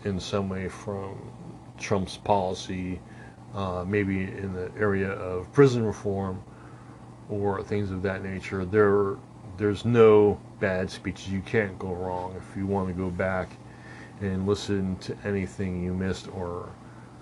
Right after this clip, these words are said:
or maybe re-listen to some ones. I mean, this is, again, it's one of those conventions, well, maybe the only one so far,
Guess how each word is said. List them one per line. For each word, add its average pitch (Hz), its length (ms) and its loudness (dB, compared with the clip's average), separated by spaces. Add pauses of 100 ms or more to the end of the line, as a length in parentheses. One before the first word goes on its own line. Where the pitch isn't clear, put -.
(240)
or 92 140 -4
maybe 104 320 4
re-listen 101 640 2
to 95 240 -4
some 98 440 -6 (240)
ones. 92 460 -6
I 104 80 -4
mean, 98 140 -4
this 104 260 -2
is, 98 380 -6 (920)
again, 98 360 0
it's 92 200 -6
one 123 300 8
of 113 80 4
those 107 640 4 (480)
conventions, 104 920 2 (520)
well, 95 240 -2 (380)
maybe 101 460 2 (120)
the 120 200 8
only 107 240 6
one 98 420 2 (220)
so 107 240 4
far, 92 500 2